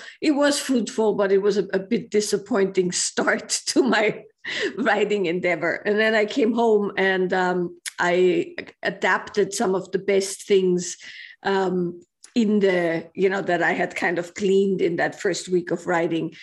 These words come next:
by, um, essentially making it such that I was totally,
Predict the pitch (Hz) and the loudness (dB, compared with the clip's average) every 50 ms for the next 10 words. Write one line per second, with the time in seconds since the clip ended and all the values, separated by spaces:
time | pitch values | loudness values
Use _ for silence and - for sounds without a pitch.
0 | - - - - - _ _ - 196 196 196 196 196 196 190 185 185 185 190 - | -18 -18 -18 -20 -20 _ _ 0 0 2 2 4 4 4 4 2 0 -4 -14 -20
1 | _ _ - 202 190 185 185 180 185 - - - - _ _ _ - - - - | _ _ -4 -2 -2 0 0 0 -2 -2 -4 -8 -16 _ _ _ -20 -16 -8 -4
2 | 208 196 - 302 254 254 254 240 233 220 208 214 214 214 220 226 220 202 196 170 | -4 -2 0 0 0 0 0 0 0 2 2 4 2 2 0 0 0 0 0 0
3 | - - - - - - 202 175 185 - - - - - 175 180 180 170 - - | -2 -6 -8 -4 -2 0 0 0 0 -2 -4 -4 -4 -2 -2 -2 -2 -2 -4 -10
4 | _ _ - 185 180 190 185 185 - - - 233 226 208 220 208 196 190 185 180 | _ _ -2 0 0 0 -2 -4 -6 -4 -2 0 2 2 2 4 4 4 4 2
5 | 180 175 175 - | 0 0 -2 -4